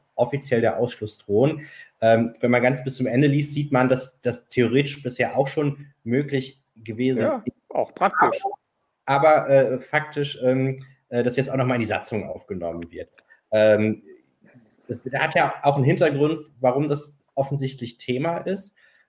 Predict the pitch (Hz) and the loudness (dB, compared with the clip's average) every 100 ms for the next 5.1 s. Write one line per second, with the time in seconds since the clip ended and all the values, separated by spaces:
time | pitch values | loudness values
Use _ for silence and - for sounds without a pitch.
0 | _ 127 127 127 127 123 - _ 98 110 | _ 0 4 6 4 0 -10 _ -20 -20
1 | - - _ _ _ - - 120 135 139 | -20 -20 _ _ _ -10 -4 -2 -2 -4
2 | 147 151 165 196 - - 151 139 113 - | -8 -10 -12 -14 -10 -8 -8 -8 -12 -18
3 | - - _ _ _ _ _ _ _ _ | -20 -20 _ _ _ _ _ _ _ _
4 | _ _ _ _ - 165 151 147 143 165 | _ _ _ _ -2 2 4 2 -2 -6
5 | - | -8